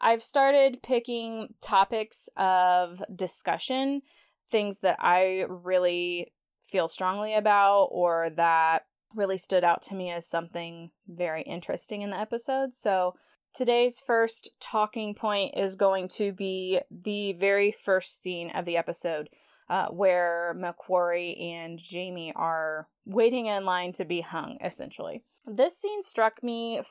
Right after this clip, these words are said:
for a lot of reasons, primarily because of the conversation that is going on between Taryn and Jamie. They're really trying to be brave.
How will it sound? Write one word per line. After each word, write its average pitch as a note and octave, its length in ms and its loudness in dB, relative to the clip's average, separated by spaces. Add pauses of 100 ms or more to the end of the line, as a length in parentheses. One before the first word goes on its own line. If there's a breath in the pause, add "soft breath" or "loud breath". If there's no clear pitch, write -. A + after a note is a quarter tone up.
for F#3+ 420 4
a F#3 80 0
lot E3+ 240 2
of D3+ 100 -8
reasons, - 560 -12 (520)
primarily B3 840 2
because G3+ 520 0
of G3 120 0
the F#3 60 0
conversation F#3 960 -4
that F3+ 100 2
is E3 200 -2
going E3+ 480 -4
on E3 460 -4
between F3 540 -6
Taryn F3 480 -6
and F#3 140 -8
Jamie. G3+ 500 -6 (460)
They're B3+ 120 2
really D#4 280 2
trying B3+ 300 -2
to G#3+ 40 4
be F#3+ 340 -6
brave. E3+ 480 -4